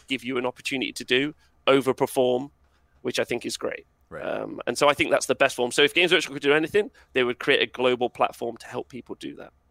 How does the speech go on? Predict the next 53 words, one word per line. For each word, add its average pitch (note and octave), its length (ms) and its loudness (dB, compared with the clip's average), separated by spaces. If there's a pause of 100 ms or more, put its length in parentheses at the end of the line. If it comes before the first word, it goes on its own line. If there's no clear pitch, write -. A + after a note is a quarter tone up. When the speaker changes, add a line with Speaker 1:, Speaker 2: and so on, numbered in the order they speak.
(480)
Speaker 1:
That - 160 -10
would - 80 -16
be - 120 -12
what - 180 -10
I - 80 -6
would - 100 -14
do. - 160 -14 (800)
Speaker 2:
Is, B2 220 -4
uh, A#2+ 280 2 (500)
uh, A2 200 -6
have A#2+ 180 -8
you, C3+ 340 -6
have A#2+ 160 -10
you A#2 60 -6
gotten A#2 300 -4
any G#2 440 -10
sort G2 240 -10
of, F2+ 200 -14
uh, F2 260 -12
indication F#2+ 540 -10
that E2+ 180 -12
they're, E2 320 -8
that F#2+ 180 -6
is F#2 80 -10
something G2 280 -12
that F2 100 -10
they're E2+ 80 -16
moving E2 220 -14
towards? - 340 -18 (960)
Speaker 1:
Well, F3+ 160 4
so, C#3 240 2 (100)
I C3 80 2
mean, C3+ 300 -2
so C3+ 180 2
they C3 120 2
did D3 200 0
an B2 100 2
investor A#2+ 400 0
statement G#2+ 360 -4
recently, A#2+ 400 -2
didn't A#2+ 180 -4
they? - 200 0
Where A#2 360 -2
they, A#2 320 -4
uh, - 60 -8
so C3+ 160 0
Mike C3 240 2
Brandt B2 260 2
obviously B2 320 -2
is A2+ 100 -6
the A#2+ 80 -2
head B2+ 220 0
of, A#2 160 -4